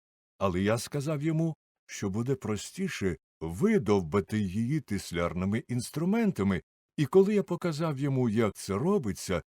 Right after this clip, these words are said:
він погодився, що мій спосіб практичніший. Ми енергійно взялися до справи,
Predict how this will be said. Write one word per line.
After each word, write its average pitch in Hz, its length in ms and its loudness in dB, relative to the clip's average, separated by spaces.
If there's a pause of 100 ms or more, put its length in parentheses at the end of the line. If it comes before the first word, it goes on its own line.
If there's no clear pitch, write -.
(120)
він 127 260 2
погодився, 113 880 0
що 98 280 -2
мій 117 220 2
спосіб 190 600 -2
практичніший. 76 1000 -6 (640)
Ми 127 280 2 (140)
енергійно 110 1000 2
взялися 98 680 0
до 87 180 -6
справи, 190 580 0